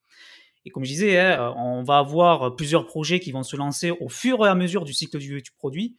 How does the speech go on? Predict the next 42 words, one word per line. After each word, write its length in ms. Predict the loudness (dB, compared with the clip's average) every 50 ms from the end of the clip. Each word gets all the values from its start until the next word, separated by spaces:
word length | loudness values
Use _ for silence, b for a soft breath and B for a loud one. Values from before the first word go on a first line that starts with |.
| b b b b b b b b b b _ -10
Et 80 | -2
par 120 | 2 4 4
rapport 220 | 4 4 2 0
au 60 | -2
produit 260 | -2 -2 -4 -2 0 0
en 40 |
lui-même, 220 | 0 0 0 0 0
ça 160 | -2 -2 0
va 120 | 0 0
être 140 | 0 -2 -4
un 100 | -4 -4
aspect 200 | -4 -2 -2 -4
beaucoup 320 | -4 -4 -6 -10 -12 -10 -8
plus 140 | -6 -6
stratégique, 720 | -6 -6 -4 -2 -2 -2 -2 -4 -6 -6 -10 -12 -16 -20 _ _
en 100 | -6 -6
fonction, 500 | -2 0 0 0 0 0 0 0 0 2
ben, 180 | 0 0 -2 0
des 120 | -2 -4
résultats 400 | -4 -4 -6 -8 -8 -8 -8 -6
qu'on 200 | -4 -4 -2 0 0
a, 280 | 2 2 2 2 0
de 440 | 0 -2 -4 -2 0 0 0 -2 -4 -6 b b b b b b _ -4
la, 420 | 0 4 4 6 6 6 6 4
la 100 | 4 2
stratégie, 360 | 0 -2 -6 -6 -8 -8 -8
la 140 | -6 -6 -6
stratégie 400 | -8 -8 -10 -8 -8 -8 -8 -8
qu'on 160 | -8 -8 -8
souhaite 200 | -8 -8 -10 -10
employer, 520 | -10 -6 -2 0 0 2 2 0 -2 -2 -4
le 320 | -4 0 4 4 4 2
produit 340 | 2 -2 -2 -2 0 0 0
en 100 | 2 2
lui-même. 340 | 2 2 2 0 0 -2 -4
Eh 80 | -6 -4
bien, 160 | 0 2 2
en 60 | 2
fait, 180 | 2 0 -2 -2
on 60 | 0
va 100 | 0 0
devoir 480 | 0 -2 -4 -2 2 4 4 4 4